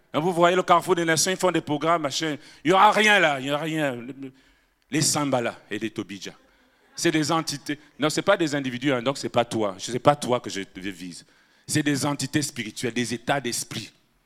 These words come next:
qu'il faut détrôner au nom de Jésus. Des Sambala et des Tobidja qui se moquent de ce que Dieu veut faire, de ce que Dieu est en train d'accomplir. Donc quand ils ont appris que les réparations avançaient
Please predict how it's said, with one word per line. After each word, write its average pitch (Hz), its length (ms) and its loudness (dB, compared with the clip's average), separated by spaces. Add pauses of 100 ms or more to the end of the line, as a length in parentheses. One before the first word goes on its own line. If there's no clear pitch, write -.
(100)
qu'il 175 140 -2
faut 160 180 -2
détrôner 135 540 -2
au 127 100 0
nom 123 260 -6
de 117 80 -4
Jésus. 87 340 -8 (1300)
Des 151 100 2
Sambala 135 560 0
et - 20 -8
des 117 120 -6
Tobidja 104 500 -4 (280)
qui 156 120 -2
se 156 100 2
moquent 139 400 0 (520)
de 139 60 2
ce 151 140 0
que 147 100 0
Dieu 131 180 0
veut 131 120 -4
faire, 120 400 -4
de - 60 -10
ce - 120 -4
que 143 100 -4
Dieu 131 160 -2
est - 20 4
en 131 80 0
train 139 140 -8
d'accomplir. 123 520 -6 (2250)
Donc 190 160 2
quand 247 160 6 (220)
ils 202 180 -4
ont 208 80 2
appris 226 480 2 (360)
que 196 80 4
les 180 280 2
réparations 180 560 2
avançaient 190 560 2